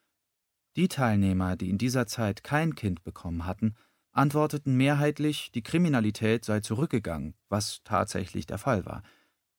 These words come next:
Die Befragten hingegen, die in demselben Zeitraum Eltern geworden waren, meinten meist, die Kriminalität habe zugenommen. Diese frisch gebackenen Eltern waren sich nicht bewusst, dass ihr Baby ihre Aufmerksamkeit auf Sicherheitsfragen gelenkt hatte,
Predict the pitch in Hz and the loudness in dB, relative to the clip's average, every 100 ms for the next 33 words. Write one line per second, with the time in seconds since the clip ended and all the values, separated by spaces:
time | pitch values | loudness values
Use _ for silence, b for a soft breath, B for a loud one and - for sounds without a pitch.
0 | _ 175 170 151 - 110 - 110 104 98 | _ 2 4 2 4 2 4 2 4 2
1 | 95 95 92 95 95 101 98 107 104 101 | 2 0 -2 -2 0 2 4 4 2 0
2 | 104 95 90 87 131 139 98 90 85 87 | 0 -2 -4 0 0 2 -2 -2 -6 -6
3 | 87 87 90 101 101 b b b 110 117 | -4 -4 0 0 -2 b b b 4 4
4 | - 113 104 113 117 - 107 - 135 120 | 4 4 4 2 0 -4 -6 0 2 4
5 | 104 98 - 113 113 110 113 107 104 - | 4 0 -2 -2 0 -2 -2 -2 -4 -4
6 | 113 73 76 65 - _ _ _ _ B | -4 -4 -6 -10 -14 _ _ _ _ B
7 | B 147 135 127 - 208 - 156 156 - | B -2 0 0 2 2 2 0 0 0
8 | 123 117 - 104 107 92 90 95 104 104 | 0 0 0 0 0 -2 0 2 4 4
9 | 101 104 120 143 - 156 107 113 - - | 2 2 0 -2 -2 -4 0 0 -2 -4
10 | 113 107 110 104 113 139 139 104 101 - | -4 -2 -4 0 2 2 2 0 0 -2
11 | 101 98 120 120 117 104 104 104 104 110 | -2 0 0 0 0 -2 -2 -4 -4 -4
12 | 113 - 107 135 151 127 104 95 - 90 | -4 -4 -6 -2 -2 0 0 -2 -6 -6
13 | 90 95 95 95 95 101 101 104 | -4 -2 -2 0 0 -2 -2 -2